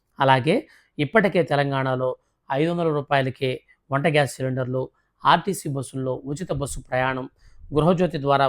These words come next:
ఉచిత విద్యుత్ వంటి పథకాలు అమలులోకి తెచ్చింది మన యొక్క ప్రస్తుతం ఉన్నటువంటి కాంగ్రెస్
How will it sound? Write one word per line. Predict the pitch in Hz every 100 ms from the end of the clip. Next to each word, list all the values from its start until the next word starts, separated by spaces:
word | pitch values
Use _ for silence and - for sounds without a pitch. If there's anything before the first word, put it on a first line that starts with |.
| 127
ఉచిత | - 156 131
విద్యుత్ | 127 147 139
వంటి | 135 131
పథకాలు | - 127 131 131 233 - _ _
అమలులోకి | 139 135 139 131 127 -
తెచ్చింది | 127 - 127 135 131 135 _ _
మన | 139 131 127
యొక్క | - 196 262 _ _ _ _ -
ప్రస్తుతం | 135 - 139
ఉన్నటువంటి | 131 127 131 123 147 -
కాంగ్రెస్ | 131 131 131